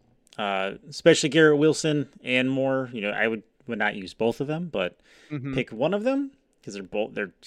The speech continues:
Speaker 1: clearly, they're both under six grand. Actually, they're both under fifty-five hundred. So, um,
Speaker 2: Yeah, I mean, they're great for a value pick. I just don't know which one I trust right now because of the changes
Speaker 1: Well,
Speaker 2: there.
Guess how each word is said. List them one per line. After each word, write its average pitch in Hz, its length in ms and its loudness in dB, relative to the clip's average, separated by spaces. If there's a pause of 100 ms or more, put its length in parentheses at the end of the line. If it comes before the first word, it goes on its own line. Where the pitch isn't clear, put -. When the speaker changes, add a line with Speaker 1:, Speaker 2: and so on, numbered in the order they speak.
(120)
Speaker 1:
clearly, 104 320 -2
they're 101 80 -2
both 98 260 -4
under 101 200 -6
six - 260 -8
grand. 104 260 -8
Actually, 117 220 0
they're 104 100 -4
both 113 260 -6
under 98 260 -8
fifty-five 98 500 -10
hundred. 95 320 -12 (220)
So, - 300 -8 (840)
um, 95 380 0
Speaker 2:
Yeah, 175 160 4
I 185 60 2
mean, 190 160 -2
they're 190 120 2
great 196 300 4
for 180 120 2
a 143 40 4
value 151 340 8
pick. 135 240 -2
I 151 80 4
just 165 220 0
don't 160 140 -2
know 147 120 0
which 143 320 -2
one 147 140 0
I 131 80 2
trust - 420 -4
right 120 160 0
now 113 240 -2
because 123 320 -2
of 123 120 -6
the 127 60 -4
changes 160 340 -2
Speaker 1:
Well, 120 100 -6
Speaker 2:
there. 104 260 -6